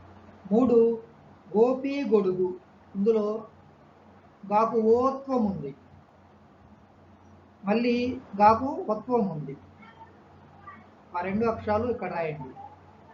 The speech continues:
నాలుగు, మైసూరు రైలు. మాకు ఐత్వము, రాకు ఐత్వం.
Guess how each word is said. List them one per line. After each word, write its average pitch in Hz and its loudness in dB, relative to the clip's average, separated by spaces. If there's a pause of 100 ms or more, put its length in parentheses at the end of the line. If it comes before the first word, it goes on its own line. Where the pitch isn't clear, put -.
(1200)
నాలుగు, 226 2 (400)
మైసూరు 277 0
రైలు. 214 2 (1600)
మాకు 214 0
ఐత్వము, 233 0 (1700)
రాకు 220 6
ఐత్వం. - -2